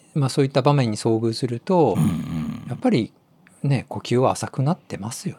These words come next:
Speaker 1: ね、多分。
Speaker 2: ねえ。
Speaker 1: うん。まあ、そこで意図的に、意識的に、
Speaker 2: 意識的に。
Speaker 1: うん、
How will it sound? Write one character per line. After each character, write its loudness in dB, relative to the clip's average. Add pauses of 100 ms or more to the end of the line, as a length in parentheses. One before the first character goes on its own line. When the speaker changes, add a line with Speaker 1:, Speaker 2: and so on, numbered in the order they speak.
Speaker 1:
ね、 -4
多 -14
分。 -12
Speaker 2:
ね -2
え。 -6
Speaker 1:
う -6
ん。 -6
ま -16
あ、 -6
そ -2
こ 2
で 2
意 0
図 0
的 -4
に、 -2 (240)
意 -2
識 0
的 0
に、 -6
Speaker 2:
意 -6
識 -8
的 -16
に。 -10
Speaker 1:
う -6
ん、 -10